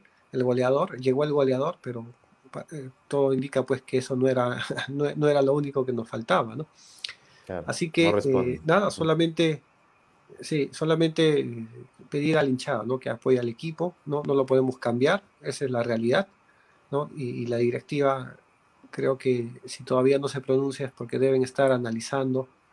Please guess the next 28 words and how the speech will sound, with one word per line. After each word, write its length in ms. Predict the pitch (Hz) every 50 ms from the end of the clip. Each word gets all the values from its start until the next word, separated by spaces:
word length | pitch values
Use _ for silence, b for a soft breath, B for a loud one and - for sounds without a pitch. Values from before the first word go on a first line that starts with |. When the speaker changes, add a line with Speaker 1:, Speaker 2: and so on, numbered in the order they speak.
| b b b b b b _ _ _ _ _ _ -
Speaker 1:
eh, 300 | 208 135 120 113 113 113 117 120 - - -
esta 420 | - 147 131 - - 135 131 127 127
situación 480 | - - 127 - - 117 - - 135 127
de 60 | 123
Cienciano. 600 | 117 - - 117 - - 165 160 156 160 190 190 _ _ _ _ _ - -
¿no? 220 | 254 139 147 170 - -
Speaker 2:
Ujú. 120 | - 95 95 92 B B B B B _ - -
Speaker 1:
Y, 260 | 156 123 120 123 - 127
y 40 |
seguro 300 | - - 175 196 233 240
en 60 | 214 196
las 100 | 165 -
próximas 400 | - 180 180 - 185 170 151 -
horas 220 | 175 170 160 -
tendremos 380 | - 151 147 151 156 156 139 -
alguna 260 | 143 151 156 156 151
novedad, 360 | 147 135 123 113 104 104 117
¿no? 180 | 117 156 170 165
Que, 160 | 139 127 120
que, 200 | - - 151 139
que 120 | - - 160
es 100 | 151 165
lo 80 | 156 143
que 80 | -
siempre 360 | 131 - 151 151 147 151 151
pasa, 320 | 143 - 156 151 151 - 147
a 40 | 143
veces 400 | 147 143 - - 156 143 -